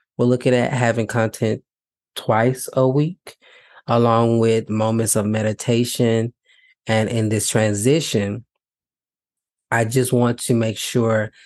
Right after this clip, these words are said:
that I am consistent with providing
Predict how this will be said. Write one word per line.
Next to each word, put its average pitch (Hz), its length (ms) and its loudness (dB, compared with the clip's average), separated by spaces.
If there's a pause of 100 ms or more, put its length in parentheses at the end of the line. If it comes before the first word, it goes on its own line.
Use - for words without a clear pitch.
(200)
that 110 260 -2
I 120 220 2
am 131 200 4
consistent 143 840 0
with 120 160 -2
providing 120 760 0